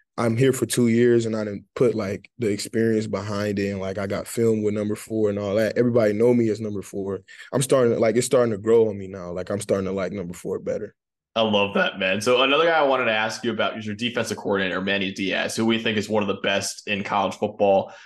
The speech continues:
Speaker 2: Uh, how much fun do you have playing in his defense?
Speaker 1: Man, a lot. Manny Diaz is, like, one of those coaches who's, like, he, he makes you, like, want to play for him. Like, he, he motivates you, and he just, the way he talks to the defense is, like,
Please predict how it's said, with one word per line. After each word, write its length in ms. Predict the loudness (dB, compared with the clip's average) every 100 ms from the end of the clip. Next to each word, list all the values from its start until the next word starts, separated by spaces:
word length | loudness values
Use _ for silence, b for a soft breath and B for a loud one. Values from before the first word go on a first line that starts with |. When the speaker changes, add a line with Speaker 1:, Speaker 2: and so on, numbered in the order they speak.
| B 0
Speaker 2:
Uh, 300 | 2 2 0
how 300 | 0 2 2
much 240 | 2 -2
fun 400 | -2 0 2 0
do 80 | -2
you 240 | -2 -2
have 400 | -2 -2 -2 -6
playing 240 | -8 -6 -6
in 60 |
his 160 | -10 -10
defense? 580 | -8 -8 -10 -12 -16 -18 _ _ _ _
Speaker 1:
Man, 280 | 2 2 2
a 140 | -2
lot. 320 | 2 2 0 -4 b -2
Manny 240 | 2 2
Diaz 420 | 2 4 4 4 0
is, 80 |
like, 220 | 0 0 0
one 160 | 2
of 60 | 6
those 220 | 6 4
coaches 440 | 0 0 0 -6
who's, 180 | -8 -8
like, 260 | -6 -6 -8 -14 _ _ _ _ _
he, 200 | 2 2
he 180 | 4 2
makes 400 | 2 0 0 2
you, 160 | 2 2
like, 180 | 0
want 360 | -2 2 2 2
to 100 | -4
play 240 | -2 -2
for 260 | -2 -4 -10
him. 100 | -12
Like, 220 | -14 -16 -18 _ b -2
he, 240 | 0 0
he 120 | 0
motivates 560 | 2 4 6 4 2 0
you, 80 | -6
and 100 | -2
he 100 | -2
just, 340 | -2 -4 -6 _ b b
the 100 | 0
way 200 | 4 4
he 100 | 4
talks 320 | 2 2 2 0
to 140 | 0
the 100 | -2
defense 600 | -2 -2 0 -4 -6 -8
is, 140 | -8
like, 240 | -6 -6